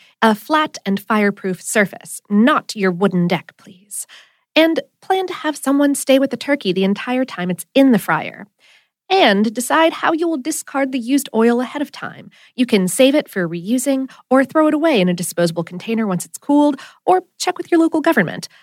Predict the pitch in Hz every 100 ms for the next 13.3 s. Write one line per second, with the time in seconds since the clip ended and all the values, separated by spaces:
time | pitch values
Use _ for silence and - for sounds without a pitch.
0 | _ - 359 359 - 202 214 190 180 170
1 | - - 247 262 247 - 214 - - 294
2 | 294 302 285 277 294 330 330 277 285 302
3 | 220 170 - 175 180 175 - 185 269 220
4 | 160 - - - - _ _ 247 339 -
5 | _ 359 247 165 - - 220 - 220 202
6 | 262 254 160 - 170 165 190 175 - -
7 | - - _ _ _ _ _ _ _ _
8 | _ _ _ 349 392 370 285 - - 170
9 | - - 226 220 240 240 311 302 311 294
10 | - 294 - 226 180 - - _ _ _
11 | - 339 202 160 165 - _ 196 185 247
12 | 247 - _ _ _ _ _ _ _ _
13 | _ 311